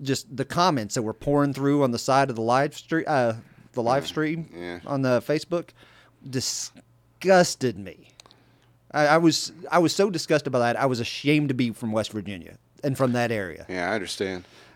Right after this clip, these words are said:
Speaker 1: I mean, just some of the most horrible comments. "Y'all are gonna burn in hell. How dare W V V A, uh, pollute our families and our children s-, sharing this type of, uh, uh, s-, bullshit." You know, just,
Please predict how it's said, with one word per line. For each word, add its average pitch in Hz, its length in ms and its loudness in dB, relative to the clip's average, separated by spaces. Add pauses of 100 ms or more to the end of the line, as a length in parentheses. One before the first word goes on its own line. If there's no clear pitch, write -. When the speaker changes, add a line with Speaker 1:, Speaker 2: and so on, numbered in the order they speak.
Speaker 1:
I 120 80 -4
mean, 120 120 -2
just 123 220 -2 (460)
some 214 240 2
of 165 60 2
the 143 60 0
most 120 260 0
horrible 175 440 2
comments. 135 480 -4
"Y'all 202 280 4
are 165 40 4
gonna 165 260 2
burn 185 340 6
in 165 120 4
hell. 147 400 4 (240)
How 202 220 4
dare 175 280 4
W 143 280 2
V 143 160 2
V 139 200 2
A, 131 120 4 (300)
uh, 120 200 0 (260)
pollute 160 300 2
our 139 180 6
families 143 420 2
and 123 100 2
our 135 80 4
children 135 340 0
s-, - 240 -8
sharing 135 380 2
this 120 140 -2
type 120 280 -2
of, 98 180 -4
uh, 101 240 -2 (500)
uh, - 20 -10 (300)
s-, 120 280 -2
bullshit." - 680 -2
You 131 140 0
know, 123 120 0
just, 120 220 -6